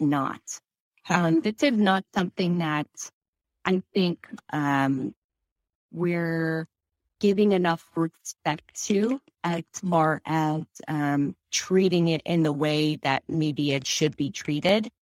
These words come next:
think sometimes it's just kind of clumped together with, um, parents are depressed or they're anxious, and that's not the case. So there's kind of three core elements. Um, there's the physical and emotional exhaustion.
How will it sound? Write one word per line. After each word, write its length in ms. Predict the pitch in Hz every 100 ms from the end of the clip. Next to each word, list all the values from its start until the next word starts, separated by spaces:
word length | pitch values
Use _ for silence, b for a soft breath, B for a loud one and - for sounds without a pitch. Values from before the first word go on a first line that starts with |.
| _ _ -
think 140 | 180
sometimes 600 | - 190 196 185 190 170
it's 240 | 170 160 -
just 300 | - 175 -
kind 200 | 196 170
of 120 | -
clumped 380 | - 170 170 -
together 420 | 160 156 151 156
with, 300 | 151 151 143 - _ -
um, 420 | 151 147 143 143 -
parents 440 | - 175 170 -
are 220 | 170 151 151 _ _ _
depressed 580 | 170 - 185 165 - -
or 80 | 165
they're 180 | 165 -
anxious, 600 | 165 165 - - 143 - -
and 180 | 175 170
that's 220 | 175 - 196
not 260 | 196 208
the 80 | 160
case. 380 | - 156 120 - _ _ _ _ -
So 200 | - 180
there's 220 | 185 -
kind 220 | 226 220
of 100 | 180
three 240 | - 220
core 280 | 226 - 185
elements. 360 | 151 156 147 - _ - -
Um, 480 | 156 147 143 139 - -
there's 280 | 165 160 -
the 380 | 165 156 156 - -
physical 440 | 190 208 214 190
and 100 | 185
emotional 720 | 165 156 151 - 165 151 147 - - -
exhaustion. 800 | 165 - 147 143 - 185 208